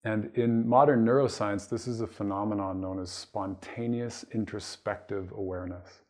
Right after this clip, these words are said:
Spontaneously out of nowhere, boom, I realize that my attention wandered, and I'm gonna come back. And if I do this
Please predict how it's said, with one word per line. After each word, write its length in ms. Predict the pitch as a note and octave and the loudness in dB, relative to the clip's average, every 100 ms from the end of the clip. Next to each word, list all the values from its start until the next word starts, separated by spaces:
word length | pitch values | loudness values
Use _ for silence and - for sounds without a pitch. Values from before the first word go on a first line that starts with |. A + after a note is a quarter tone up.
| _ _ | _ _
Spontaneously 1000 | - - - G#2 G2 - C3 C#3 C#3 - A#2+ | -14 -2 2 2 2 -2 2 4 4 4 4
out 140 | G#2 | 4
of 80 | F#2+ | 0
nowhere, 380 | G#2+ A#2 A#2 A2+ F#2+ - | -2 0 2 2 -2 2
boom, 360 | B2 G#2+ F2 - - - _ _ - | 2 2 -4 -10 -20 -20 _ _ -2
I 100 | G#2+ | 0
realize 800 | G2+ G2+ C#3 C3 G2 F#2 F#2+ F2+ | 2 6 6 8 6 4 0 -2
that 220 | - G2 | -4 -2
my 160 | G2+ F#2+ | -2 -4
attention 540 | F#2+ A#2 G#2+ - F2+ | -6 -6 -8 -8 -8
wandered, 480 | F#2 F#2+ F2+ F#2 F#2 _ _ _ _ - | -6 -6 -8 -10 -12 _ _ _ _ -8
and 120 | G2+ | -6
I'm 80 | F#2+ | -6
gonna 140 | F#2+ | -8
come 300 | F#2 G2 F#2+ | -8 -8 -6
back. 440 | - - - _ - _ _ _ _ _ _ - _ | -6 -8 -12 _ -20 _ _ _ _ _ _ -20 _
And 100 | A#2+ | 0
if 140 | B2 B2 | 2 4
I 100 | A#2 | 2
do 260 | G#2+ C#3+ | 6 6
this 400 | F#3 C3+ A2+ - | 8 8 6 0